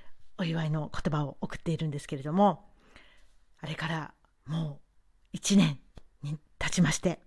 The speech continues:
またこの三月、私たちのフリースクールから卒業して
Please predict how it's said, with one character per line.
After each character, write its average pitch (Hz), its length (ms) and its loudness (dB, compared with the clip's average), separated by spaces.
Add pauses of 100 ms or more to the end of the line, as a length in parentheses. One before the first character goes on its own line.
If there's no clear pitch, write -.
(680)
ま 156 80 -4
た 185 120 -2
こ - 120 0
の 170 100 4
三 208 220 6
月、 175 400 0 (800)
私 - 220 -4
た 156 80 -6
ち - 100 -8
の 160 60 -2
フ 147 100 -4
リ 165 80 2
ー - 20 -4
ス - 140 -10
ク - 80 -2
ー 165 40 -2
ル 156 100 0
か 160 100 -2
ら 147 240 -2 (380)
卒 - 280 -6
業 156 200 2
し - 80 -2
て 185 280 2